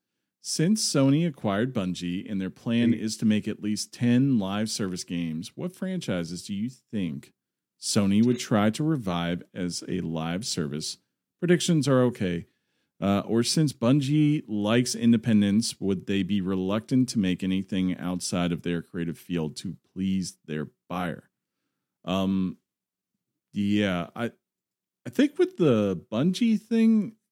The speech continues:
Speaker 1: I mean, like, I know they're working on their own thing. I think one of the biggest reasons why Sony did this deal and was willing to be like, "Hey, Bungie, you have a little bit of freedom as far as where you put things,"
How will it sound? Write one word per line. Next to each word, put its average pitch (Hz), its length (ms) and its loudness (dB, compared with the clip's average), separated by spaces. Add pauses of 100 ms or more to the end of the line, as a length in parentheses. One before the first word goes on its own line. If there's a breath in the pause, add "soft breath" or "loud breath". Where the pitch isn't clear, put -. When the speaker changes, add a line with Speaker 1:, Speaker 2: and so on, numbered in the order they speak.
(340)
Speaker 1:
I 127 40 -6
mean, 131 280 6
like, 117 260 2 (340)
I 147 100 -2
know 190 140 4
they're 143 220 4
working 127 400 2
on 110 120 2
their 98 160 0
own 127 240 4
thing. 87 380 -4 (480)
I 107 100 -2
think 160 240 4
one 135 260 4
of 120 60 4
the 110 60 0
biggest 101 680 0
reasons 110 400 0
why 107 260 -2
Sony 113 540 2
did 92 180 -6
this 95 220 -6
deal 117 340 2
and 90 140 0
was 90 160 -4
willing 98 380 0
to 92 40 -4
be 92 180 -6
like, 90 420 -6
"Hey, 101 540 4 (260)
Bungie, 95 520 -2
you 104 180 -2
have 101 180 -2
a 98 40 -6
little 98 140 -4
bit 92 140 -4
of 87 100 -6
freedom 98 400 -4
as 87 140 -8
far 90 200 -6
as 85 120 -8
where 87 160 -6
you 90 200 -6
put - 300 -12
things," 127 420 0